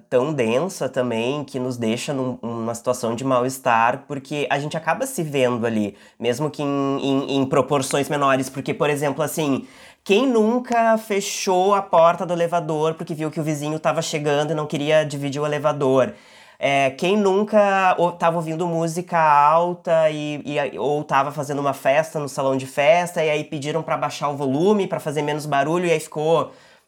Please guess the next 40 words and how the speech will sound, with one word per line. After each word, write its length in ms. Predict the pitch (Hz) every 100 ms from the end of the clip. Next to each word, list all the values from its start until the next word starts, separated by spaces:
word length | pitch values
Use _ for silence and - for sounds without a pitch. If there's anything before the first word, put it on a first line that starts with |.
| _ _
cha-, 440 | - - 135 147 -
é, 160 | 127
ficou 200 | 127 -
chateado, 500 | 135 147 - 135 175
ficou 160 | - -
irritado, 580 | 135 - 139 139 175 165
com 80 | 156
vontade 280 | 143 147 135
de 60 |
ir 20 |
lá 200 | 147 139
e 20 | 151
discutir 560 | - 147 135 - 151
com 140 | 165 165
o 20 |
vizinho 460 | 139 139 135 151 175
que, 80 | -
que 220 | _ 131
tá 100 | 127
reclamando 440 | 143 143 135 139
do 80 | 143
barulho. 420 | 143 143 151 147 - - - _
Eu 180 | - 131
já 100 | 139
passei 280 | 160 170 165
por 120 | 170
essas 240 | 160 156 175
situações. 640 | - 185 285 254 135 123
Não 240 | - 127 117
que 80 | 139
eu 80 |
fiz 420 | 160 - 208 220 262
isso, 380 | 220 208 - 151
tá? 200 | 127 131
Mas 180 | 120
que 140 | - 135
dá 320 | 127 135 131
aquela 260 | 135 156 156
vontade 720 | 160 165 165 143 139 151 165
de 460 | 156 165 165 160